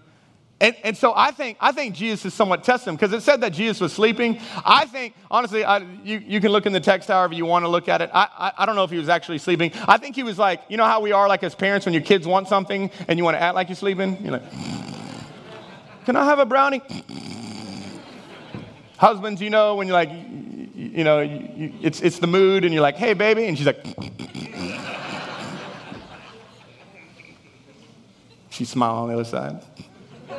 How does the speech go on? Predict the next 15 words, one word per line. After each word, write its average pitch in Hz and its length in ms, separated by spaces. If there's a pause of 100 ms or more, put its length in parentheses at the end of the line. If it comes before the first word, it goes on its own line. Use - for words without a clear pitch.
(580)
I 175 60
think 262 100
that's 226 120
what 202 140
Jesus 214 260
is 180 100
doing. 165 240
You 175 60
know 202 120
why? 208 240
'Cause 208 280 (320)
he's - 320
testing 262 500
their 202 160
faith. 247 420